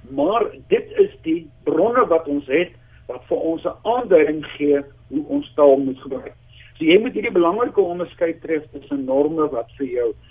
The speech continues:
leiding gee, dit is jou opgelei word, dit is as ons kinders op skool leer, hulle vra, "Wat is vir jou die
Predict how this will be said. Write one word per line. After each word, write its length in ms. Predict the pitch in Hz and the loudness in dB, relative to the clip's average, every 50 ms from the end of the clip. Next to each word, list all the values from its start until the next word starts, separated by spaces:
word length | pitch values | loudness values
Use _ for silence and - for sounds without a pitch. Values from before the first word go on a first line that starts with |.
| _ - | _ -16
leiding 760 | - - - - 127 131 131 147 175 196 175 208 220 233 196 - | -10 -6 -4 0 2 4 4 4 4 4 4 2 2 0 -10 -12
gee, 400 | - - 208 202 226 262 311 311 - - - - - - | -10 -8 -6 -6 -6 -6 -8 -10 -12 -20 -20 -20 -12 -8
dit 180 | 160 170 - | -8 -8 -8
is 100 | 208 185 151 | -8 -12 -6
jou 160 | 165 165 - - - - | -6 -6 -6 -6 0 4
opgelei 560 | - 208 208 208 - - 226 220 220 220 226 | 6 6 6 4 -2 -2 0 0 2 0 0
word, 280 | 208 202 214 220 208 - - - - - - - - | 0 0 0 -2 -2 -4 -10 -20 -20 -20 -16 -8 -6
dit 160 | 143 160 - | -4 -2 0
is 160 | 208 202 208 | -2 -2 -2
as 120 | 196 160 | -8 -10
ons 180 | 156 170 - - | -10 -12 -12 -8
kinders 300 | - 190 185 185 180 170 | -4 -2 0 0 -2 -2
op 180 | - 143 - - | -2 -6 -6 -8
skool 500 | - - - - - - 175 190 202 214 | -20 -20 -20 -20 -16 -4 2 6 6 6
leer, 340 | 214 208 208 214 214 220 214 | 6 2 0 2 2 2 2
hulle 180 | 170 151 143 139 - | 2 -2 -4 -4 -4
vra, 180 | 147 156 156 | -4 -2 -2
"Wat 220 | 139 139 139 139 - | 0 0 -2 -2 -4
is 100 | 165 - | -14 -14
vir 80 | - 147 | -8 -4
jou 120 | 147 147 | -2 -2
die 220 | 143 147 139 131 | -2 -2 -4 -6